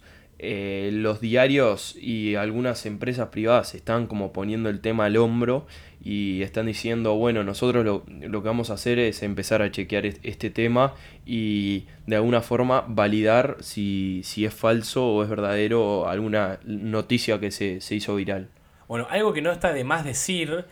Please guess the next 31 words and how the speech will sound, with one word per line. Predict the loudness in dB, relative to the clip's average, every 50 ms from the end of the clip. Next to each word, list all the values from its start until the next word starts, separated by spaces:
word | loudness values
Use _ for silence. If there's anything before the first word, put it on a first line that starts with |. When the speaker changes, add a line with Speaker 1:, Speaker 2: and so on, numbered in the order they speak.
| -20 -20 -20 -20 _ _ _ _ -6
Speaker 2:
es | -2 -2 -2 -2 -4 -8 -8 -8
el | -8 -8 -6 -6
medio | -4 -2 -2 0 0 0 -2 -2 -4 -4
que | -4 -8
se | -8 -8
utiliza | -8 -8 -6 -6 -4 -2 -2 -2
para | -2 -4 -2
la | -2 -2
propagación | -4 -4 -4 -2 -2 -2 -2 -4 -6 -8 -8
de | -8 -6
la, | -6 -4 -4 -4 -6 -6
de | -8 -8
la | -10
información. | -8 -10 -8 -10 -8 -8 -6 -4 -4 -4 -4 -6
Hoy | -6 -6 -4 -4
en | -4 -6
día, | -6 -4 -2 -2 0 0 -2 -4 -6 -6
que | -8 -8
es | -8 -6
el | -8 -6 -6
boom | -4 -4 -4 -4 -4 -4
de | -4 -4
las | -4 -2
redes | -2 -2 -2 -2
sociales, | -2 -4 -4 -2 0 2 2 4 4 2 0 0 -6 -8
eh, | -6 -4 -4 -2 -4 -4 -4
a | -6
través | -4 -2 -2 -2
de | -2 -2
Facebook, | -4 -4 -4 -4 -4 -6 -8 -8
Twitter, | -6 -8 -6 -6 -6 -4 -2 0 0 0 -2 -4 -8